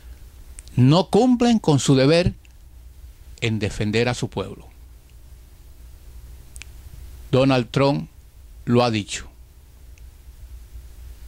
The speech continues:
Lo más importante es América.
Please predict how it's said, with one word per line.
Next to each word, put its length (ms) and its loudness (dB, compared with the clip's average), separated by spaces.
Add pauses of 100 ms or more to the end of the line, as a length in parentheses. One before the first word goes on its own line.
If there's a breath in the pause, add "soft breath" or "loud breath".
(220)
Lo 260 4
más 160 4
importante 800 0
es 200 -6 (160)
América. 560 -2